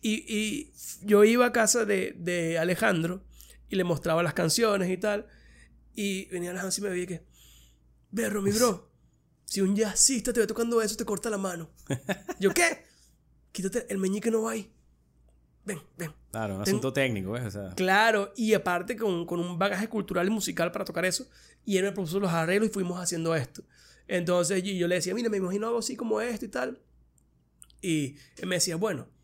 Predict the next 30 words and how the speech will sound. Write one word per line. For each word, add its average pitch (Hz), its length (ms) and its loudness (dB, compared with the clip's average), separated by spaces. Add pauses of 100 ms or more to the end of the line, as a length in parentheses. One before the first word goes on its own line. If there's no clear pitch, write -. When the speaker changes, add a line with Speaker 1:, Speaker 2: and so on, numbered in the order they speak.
(280)
Speaker 1:
desde 185 720 2
este 220 180 -4
estilo 240 340 0
no 214 140 0
se 208 80 -4
toca - 180 -6
así, 240 140 0
pero 220 160 0
podemos 202 260 -2
hacer 196 260 -4
esto, 214 300 0
que - 80 -8
es 160 40 -4
un 160 80 -6
punto 185 240 -4
medio 175 180 -4
entre 180 240 -6
esto 151 200 -8
y 196 60 -4
esto". - 220 -10 (260)
Y 202 80 2
así 156 100 2
se 180 60 2
fue 175 120 -4
construyendo. 160 540 -2 (380)
Muy 247 260 6
importante 233 520 0
fue 202 140 -2
la 208 60 2
influencia 196 580 0